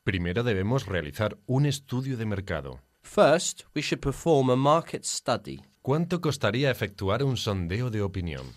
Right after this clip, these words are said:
Speaker 2: How much would it cost to conduct an opinion poll?
Speaker 1: ¿Cómo se comportan los consumidores?
Speaker 2: How do consumers behave?
Speaker 1: Tenemos que establecer unas metas comunes.
Speaker 2: We have to set some common goals.
Speaker 1: Lo que propones supone bastante reto.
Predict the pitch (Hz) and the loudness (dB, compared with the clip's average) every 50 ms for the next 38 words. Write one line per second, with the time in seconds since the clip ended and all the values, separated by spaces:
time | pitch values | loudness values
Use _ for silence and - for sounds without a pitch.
0 | - _ _ _ _ _ - 180 233 294 294 - - 247 220 202 208 - - 175 | -20 _ _ _ _ _ 0 4 4 4 4 4 4 4 4 4 4 4 4 6
1 | 147 139 - - - 147 - 151 147 147 139 151 147 143 - - 160 170 165 - | 6 4 2 0 -2 0 0 0 0 2 2 2 0 0 0 0 0 0 0 0
2 | - 226 220 180 123 101 90 - 92 85 82 85 82 82 - _ _ _ _ _ | 0 2 4 4 4 2 2 0 -2 -2 -4 -4 -6 -8 -12 _ _ _ _ _
3 | _ - 147 170 175 165 - 151 139 - 107 95 90 110 120 117 - - 110 110 | _ 0 2 2 2 2 0 -2 -2 0 -2 0 0 0 -2 0 -2 -2 -2 0
4 | 104 104 98 - 107 101 95 98 104 98 95 92 80 78 73 71 67 65 - - | -2 -4 -4 -4 -4 -4 -4 -4 -2 -2 -2 -2 -2 -2 -4 -6 -8 -10 -12 -16
5 | - _ _ _ _ - - 202 226 277 - - 247 214 196 - - - 202 170 | -18 _ _ _ _ -4 -2 -2 -2 -2 0 2 2 2 2 2 2 2 4 4
6 | 143 117 107 - - - 120 107 110 107 95 87 80 78 78 78 - - - - | 4 4 2 0 0 0 0 2 0 0 0 0 -2 -6 -10 -12 -14 -18 -20 -20
7 | _ _ _ - 92 87 101 139 165 156 143 - 135 135 117 - - 110 98 95 | _ _ _ -2 -2 0 2 0 0 0 0 0 -2 -2 -2 -2 -2 -2 0 0
8 | 95 95 - 135 139 139 143 117 95 - 104 104 120 117 117 127 117 - - - | -2 0 0 0 2 2 2 2 2 0 0 0 0 0 -2 -4 -6 -4 -4 -2
9 | 104 113 123 120 98 80 71 71 - - - _ _ - 120 143 175 185 - - | 0 0 2 0 0 -2 -6 -8 -12 -16 -18 _ _ -4 0 0 0 0 -2 -2
10 | 196 - - - 180 165 - - - - - 127 123 113 - - - - 160 156 | 0 2 4 4 4 2 2 -2 -4 -2 -2 0 -2 -2 -4 -6 -2 0 2 4
11 | 160 151 143 127 113 101 131 135 143 143 117 90 82 82 80 78 78 - - - | 4 4 2 0 0 0 2 2 2 2 2 0 -2 -6 -8 -12 -14 -16 -18 -18
12 | - - _ _ _ _ 113 104 98 98 95 92 95 - 95 90 - 92 82 - | -20 -20 _ _ _ _ 0 2 4 4 2 2 2 0 -2 0 0 -2 0 0
13 | 131 131 104 95 101 98 - - 104 92 90 90 92 113 123 110 92 - - - | 0 0 0 -2 -2 -4 -4 -4 -6 -4 -4 -2 -2 -2 -2 -2 -4 -4 -4 -4
14 | 90 85 87 85 - 82 - 98 113 101 98 - 80 71 71 | -4 -4 -4 -4 -6 -6 -4 -2 -4 -4 -4 -8 -10 -10 -12